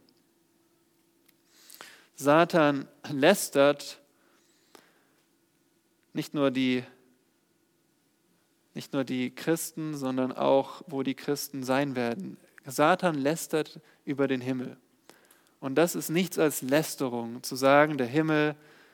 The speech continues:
ist nur geistlich und der Himmel ist langweilig. Eine dritt-, ein dritter Irrtum lautet,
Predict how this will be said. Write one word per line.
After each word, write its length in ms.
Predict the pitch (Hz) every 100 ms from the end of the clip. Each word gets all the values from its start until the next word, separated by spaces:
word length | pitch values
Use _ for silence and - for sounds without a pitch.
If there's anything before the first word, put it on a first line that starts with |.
| _ _
ist 160 | - 160
nur 160 | 170
geistlich 800 | 160 165 202 - - 123 - -
und 220 | 156 135 127
der 120 | 131
Himmel 440 | 147 156 147 135
ist 220 | 135 -
langweilig. 840 | 151 143 151 127 123 101 - - _ _ _ _ - _ _ _ _ _ _ _ _ _ _ _
Eine 180 | - 170
dritt-, 320 | 165 202 -
ein 160 | - 151
dritter 280 | 170 196 156
Irrtum 480 | 180 185 208 196 185 - 143 160 -
lautet, 560 | 156 175 170 175 170